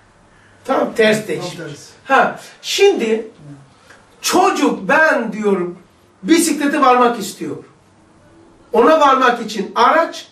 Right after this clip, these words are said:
Speaker 1: hafızlık yapmak. Baba diyor ki, hafız ol, ona varmak için bisikleti kullan. Şimdi Allah diyor ki, seni cennetime koyacağım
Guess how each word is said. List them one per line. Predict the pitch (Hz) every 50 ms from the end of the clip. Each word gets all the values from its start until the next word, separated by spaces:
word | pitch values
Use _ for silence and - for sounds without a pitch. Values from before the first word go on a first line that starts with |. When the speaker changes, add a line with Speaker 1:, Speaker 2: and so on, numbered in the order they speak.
| _ _
Speaker 1:
hafızlık | - - 285 - 233 240 - 180 226 214 -
yapmak. | - - - - - 120 - - - - _ _ _ _ _ _ _ - - - _ _ _ _ -
Baba | - - - 269 269 -
diyor | 339 349 320 - -
ki, | - - -
hafız | - 214 214 220 - 339 - 320
ol, | 330 349 359 349 - - - _ _ _ _ _ _ _ _ _ _ _
ona | - 220 240 294 302 302
varmak | 277 269 262 262 247 - 262
için | 233 - 320 311 277
bisikleti | 254 - 269 247 - 254 233 233 220 -
kullan. | - 180 151 143 143 135 - _ _ _ _ _ _ _ _ _ _ _ _ _ _ _ _ _ - - - - - - -
Şimdi | - - 339 320 302
Allah | 277 262 269 285 311 311 302 -
diyor | 339 349 - -
ki, | - 202
seni | - - 311 320 320 302
cennetime | - 262 269 269 269 - - 277 277 294 285
koyacağım | - 247 240 226 220 214 - - -